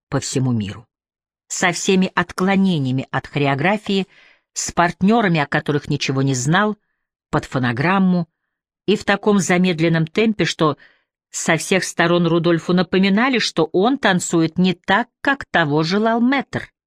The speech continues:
Сюзанна Фаррелл танцевала Аполлона с Нуреевым в тысяча девятьсот восемьдесят четвертом году. С первой же репетиции она увидела, что появились проблемы.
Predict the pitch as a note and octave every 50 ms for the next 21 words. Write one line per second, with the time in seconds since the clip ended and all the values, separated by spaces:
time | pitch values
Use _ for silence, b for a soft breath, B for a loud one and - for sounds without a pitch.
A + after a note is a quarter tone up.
0 | _ _ _ _ _ _ _ _ _ _ _ _ _ _ _ _ _ _ _ _
1 | _ _ _ _ _ _ _ - - - G3+ G3+ F#3+ F3 G3+ G3 G3 F#3+ F#3+ F#3+
2 | F#3 - _ - A#3 B3 A#3+ - E3+ C3+ C3 A#2 A2+ A2 B2+ - _ _ _ _
3 | _ _ _ _ _ _ _ _ - - F3+ F3+ - - F#3+ F3+ E3+ F3+ E3+ E3+
4 | E3+ D#3+ - E3 D#3+ - - E3+ E3 D#3+ E3 D#3 D3+ D3+ - - - - - E3+
5 | E3 D#3+ E3+ G#3 A3+ G#3 F3 C3+ B2+ A#2+ B B B B B B B B B -
6 | - - A#3+ A#3 - B3 A3+ - A#3+ G3+ A3 G#3 A3 G#3+ - - B3+ C4 - G3
7 | G3 A3 A3 - A3+ G#3+ G#3 A3 - - - - - - - D3 D3 D3+ - -
8 | - D#3 D3+ C#3 C#3+ C3+ A#2+ A#2 A2 - - _ _ _ B B B B B B
9 | B B - - - - - - A#3 A3+ G#3+ G3 G#3+ G3+ F#3 G#3+ G#3+ G#3 - G#3+
10 | G#3 - A#3 G#3+ - - - G3+ G3 - F#3+ F#3+ G3 G3 F#3+ - - F#3 F#3 F#3+
11 | A3 G#3+ G3+ G#3 F#3+ F3+ E3+ - - - F3 E3 - - _ _ _ _ _ _
12 | _ - F#3 F#3 F3 E3+ F3 E3+ F3+ - - - F#3 F#3 F3 D#3 C#3 C3 B2 A#2+
13 | A#2+ B2